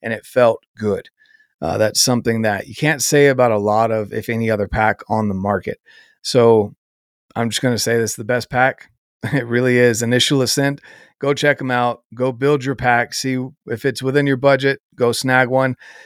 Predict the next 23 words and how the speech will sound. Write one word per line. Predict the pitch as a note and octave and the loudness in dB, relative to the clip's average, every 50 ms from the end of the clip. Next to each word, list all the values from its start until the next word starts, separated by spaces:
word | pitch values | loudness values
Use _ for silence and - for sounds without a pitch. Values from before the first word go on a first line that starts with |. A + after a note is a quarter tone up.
| - _ - | -20 _ -4
Um, | B2+ B2 A#2+ A#2 A#2 | 0 0 0 0 0
I | A2+ A#2+ | 0 0
know | A#2+ B2 | 0 0
we've | A#2+ A#2 G#2+ | 0 0 0
got | C3+ C3 B2 G#2+ | 0 0 0 0
some | - A#2+ A2+ | -2 -6 -4
deals | A2 B2+ C3+ C#3 C3+ B2 | 0 2 2 2 2 0
going | - C3+ C3+ C3+ C3 | 0 0 0 2 2
on | C3 C3 C3 | 2 2 2
right | B2+ B2+ B2+ B2 | 2 0 0 0
now | B2 B2+ B2+ B2 | 0 2 2 4
over | B2 A#2+ A2+ A2+ A2+ G#2+ | 2 2 2 0 -2 -2
at | - - | -4 -6
Initial | A#2 A#2 A#2+ A2+ - - B2+ A#2 | -6 -6 -6 -4 -6 -6 -6 -6
Ascent, | G2+ - - D3 D3+ D#3 D3+ - _ - - - - - _ _ _ - | -4 -2 2 2 2 2 0 -4 _ -20 -20 -20 -20 -20 _ _ _ -4
and, | A#2+ A#2 A#2 A2+ A2+ | -2 0 0 2 2
uh, | A#2 A2+ A2 A2 A2 | 4 4 4 2 0
go | G#2+ - B2 A#2+ | 0 -2 -2 -2
check | A2+ - C3 A#2 - | 0 0 -2 0 2
out | B2+ A#2+ A2+ A#2 | 2 2 2 0
those, | A2+ A2+ A2+ A2+ G#2+ G#2+ - | -2 -4 -4 -4 -6 -8 -8
those | - A#2 A#2 A2 G2+ | -4 -4 -4 -4 -4
deals, | A2+ A#2 A2+ A#2 A#2 A2+ G#2+ - | -4 -4 -2 -2 -2 -2 -4 -8